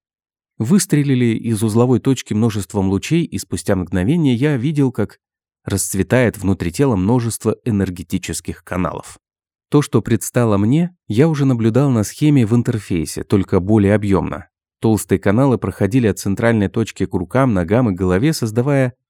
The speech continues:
вероятно, дополнительные или вторичные, не знаю, как они правильно называются, меридианы. В конечностях они начинали ветвиться, распадаясь на тонкие линии, представив, что по каждому из этих каналов сейчас передвигаются табуны микроскопических существ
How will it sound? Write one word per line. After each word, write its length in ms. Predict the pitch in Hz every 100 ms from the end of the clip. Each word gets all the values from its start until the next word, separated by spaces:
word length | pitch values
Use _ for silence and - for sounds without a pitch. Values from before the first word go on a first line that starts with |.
| _ -
вероятно, 480 | 104 110 117 120 101
дополнительные 720 | 107 110 107 180 123 95 76
или 100 | 80
вторичные, 600 | - 90 160 - 104 90
не 120 | 98
знаю, 260 | 90 90 76
как 220 | 78 -
они 140 | 80
правильно 340 | 82 95 80 80
называются, 600 | 90 92 87 78 - - _ _ _ _
меридианы. 760 | 107 113 107 107 107 80 - - _ _ _ _ _ _ _
В 100 | _
конечностях 720 | 113 120 175 - 123 - 104
они 160 | 110 151
начинали 500 | 113 - 90 85 80
ветвиться, 540 | 98 - 104 151 -
распадаясь 480 | 101 - 113 107 95
на 100 | 104
тонкие 380 | 107 107 - 101
линии, 500 | 98 92 82 82 82 -
представив, 640 | 104 - - 123 101 85
что 220 | - 95
по 140 | 82 95
каждому 480 | 135 147 113 107
из 100 | 95
этих 240 | 120 110 -
каналов 480 | - 98 139 107 -
сейчас 500 | 101 - 135 131 -
передвигаются 680 | 98 101 113 135 143 -
табуны 360 | 117 107 117 151
микроскопических 1040 | 151 151 143 - 127 147 - 127 - 117
существ 640 | - 113 - 139 127 -